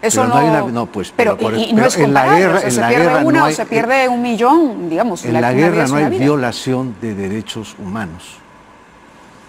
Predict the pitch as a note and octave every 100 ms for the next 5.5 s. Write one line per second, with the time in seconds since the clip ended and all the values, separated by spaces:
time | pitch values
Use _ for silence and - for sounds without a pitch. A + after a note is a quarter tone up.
0 | - - - A#2 F#2+ G2+ G2 B2+ A#2 G#2
1 | - B2+ - C#3 F#3 D#3+ - - - -
2 | G3 A3 B3 D#4+ F#4 D#3+ A3+ - F#3+ A#3+
3 | - A3 E4+ G4+ - D4 G#3 F3+ - F#4
4 | A3+ F3+ F3 G3 D#4 D4 G#3 - B3 C#4
5 | D#4+ B3+ C4+ D#4+ F4+